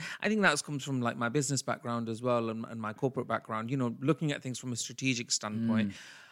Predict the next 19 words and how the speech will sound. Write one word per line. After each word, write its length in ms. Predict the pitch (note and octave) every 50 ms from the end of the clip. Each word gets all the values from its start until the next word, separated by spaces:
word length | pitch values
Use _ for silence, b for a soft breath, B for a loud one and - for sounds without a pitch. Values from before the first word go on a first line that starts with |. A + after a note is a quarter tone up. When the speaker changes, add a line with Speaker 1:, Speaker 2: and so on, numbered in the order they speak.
| B B B B _ _ _ _ _ _ _ _ _
Speaker 1:
Not 340 | - C4 C#4+ C#4+ C#4 - - F#3+
that 100 | F#3 F3
it, 60 | D#3+
uh, 140 | - D3 C#3+
not 280 | D3 G3 B3 - - D3
that 80 | D#3 D3
I'm 100 | C#3 C3
being 160 | C3 C3 B2
strategic 500 | - - A2+ - F#3 G#3 F3+ D3+ C3 -
or 60 | C3+
anything, 300 | B2 A#2 - - B2+ A#2
but, 160 | A2 B2 -
like, 280 | B2+ A#2+ A#2+ B2 - - _ _ _ _ - -
I, 120 | B2+ C#3+ - - -
I'm 160 | D3 E3 F3+ G#3+
able 220 | A3+ G3 G3 G3
to 100 | E3 F3
kind 180 | - E3 E3 D3
of 80 | C#3